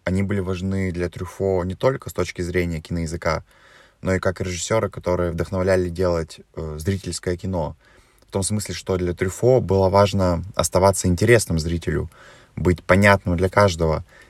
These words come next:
И из-за этого он даже постоянно сокращал свои фильмы, не хотел показаться скучным.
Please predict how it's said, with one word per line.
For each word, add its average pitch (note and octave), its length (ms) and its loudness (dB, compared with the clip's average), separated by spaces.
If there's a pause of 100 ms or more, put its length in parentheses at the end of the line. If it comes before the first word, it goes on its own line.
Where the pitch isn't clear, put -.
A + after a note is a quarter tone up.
(180)
И F#2 540 2
из-за F#2+ 220 4
этого G2+ 340 6
он F2 200 6
даже F2+ 280 6
постоянно G2 520 2
сокращал F#2 520 2
свои F2 240 0
фильмы, E2+ 460 0 (340)
не F2+ 100 0
хотел F2+ 300 2
показаться F2 500 0
скучным. - 460 -4